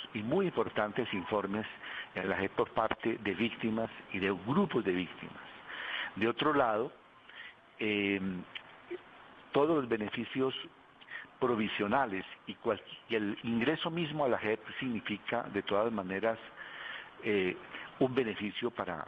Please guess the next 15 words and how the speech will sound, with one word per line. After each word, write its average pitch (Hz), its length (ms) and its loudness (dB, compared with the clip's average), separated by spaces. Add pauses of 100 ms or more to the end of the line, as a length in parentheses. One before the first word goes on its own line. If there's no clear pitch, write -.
(440)
comparecientes 101 760 -2
forzosos, 98 600 0 (680)
están 113 280 -2
sujetos 127 400 2
al 98 100 2
régimen 120 420 0
de 95 120 -2
condicionalidad. 92 1120 0
Esto - 220 -6
quiere 120 240 2
decir 110 460 2 (480)
que 101 140 0
no 135 460 2
hay 131 340 2
beneficio 107 680 -2